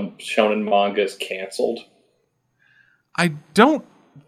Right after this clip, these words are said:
Speaker 2: think it got canceled. Like, it was still,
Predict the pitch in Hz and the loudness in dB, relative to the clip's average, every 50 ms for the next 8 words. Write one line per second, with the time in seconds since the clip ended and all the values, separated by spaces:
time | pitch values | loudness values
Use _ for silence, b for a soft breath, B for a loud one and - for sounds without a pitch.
0 | _ - - - - - - - - - - 202 208 214 202 196 170 143 120 101 | _ -20 -20 -20 -20 -20 -20 -20 -20 0 4 4 6 6 6 6 6 4 4 2
1 | 107 104 87 - - - - 95 85 69 60 - - - 50 - - 95 - 131 | 2 0 0 0 -2 -4 -4 -4 -4 -4 -8 -10 -12 -12 -10 -8 -8 -6 -2 0
2 | 175 196 - - - - 330 330 262 147 101 | 0 0 -2 -4 -2 0 2 2 2 2 0